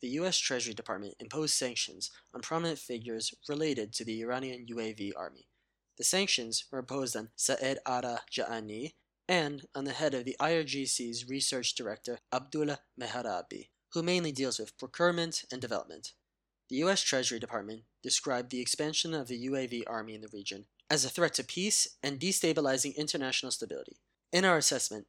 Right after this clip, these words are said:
the development, production, and operational capability of the Iranian U A V army deployed throughout the Middle East cannot be thwarted. The United States, Israel, and moderate Arab states can now only disrupt and interfere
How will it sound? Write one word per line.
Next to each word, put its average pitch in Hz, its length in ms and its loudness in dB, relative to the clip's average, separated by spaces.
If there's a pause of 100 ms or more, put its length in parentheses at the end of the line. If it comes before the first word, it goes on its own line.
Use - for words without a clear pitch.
the 123 80 0
development, 160 640 2
production, 127 560 0 (300)
and 127 160 -4
operational 151 500 4
capability 117 720 -2 (120)
of 117 140 0
the 120 140 -2
Iranian 156 500 -2
U 127 120 -2
A 120 80 2
V 113 200 -6
army 107 480 -8
deployed 135 360 -4
throughout 139 360 0
the 143 140 -2
Middle 127 320 -6
East - 340 -4
cannot 131 320 0
be 120 100 -4
thwarted. - 440 -6 (160)
The 120 80 -2
United 135 340 2
States, 139 460 0
Israel, 127 540 0
and 117 160 -4
moderate 156 420 2
Arab 123 240 0
states 110 380 -4 (440)
can 135 120 -4
now 165 220 6
only 147 200 0
disrupt 139 540 2 (120)
and 135 140 0
interfere 139 540 0